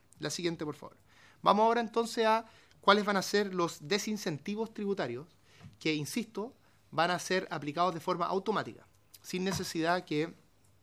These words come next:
eh, las empresas de menor tamaño, eh, hagan una, una demanda, ¿eh? Eh, van a existir, eh, tres tipos de, de, de consecuencias. La primera es que va a ex-,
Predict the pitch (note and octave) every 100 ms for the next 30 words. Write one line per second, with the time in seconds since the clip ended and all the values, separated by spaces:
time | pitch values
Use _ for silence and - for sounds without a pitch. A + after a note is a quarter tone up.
0 | _ _ - B2+ A#2+ A#2+ - - - -
1 | C#3+ C3+ D#3+ D#3 E3 D#3+ D#3+ D#3 D3 D#3
2 | E3 F3 - C3+ B2 A#2+ - _ - D3+
3 | D3 D3 D3 C#3+ C#3 D3 C#3+ C#3 C3+ C3
4 | C3 C#3+ A#2 - - _ - C3+ - _
5 | - - - - - _ C3 C3 - _
6 | - - - - G3 A#3+ - G#3 A#3+ B3
7 | - E3 E3 D#3+ - _ _ B3+ B3 C#4
8 | B3 B3+ G#3+ G#3+ G3+ G3 - - D#3+ F3+
9 | F3 E3+ E3 D#3 D3+ D3 C#3 D3 D#3+ E3
10 | E3+ D3+ A#2+ - D3 F#3+ G3+ A#3 B3 B3
11 | F#3+ F#3+ F#3+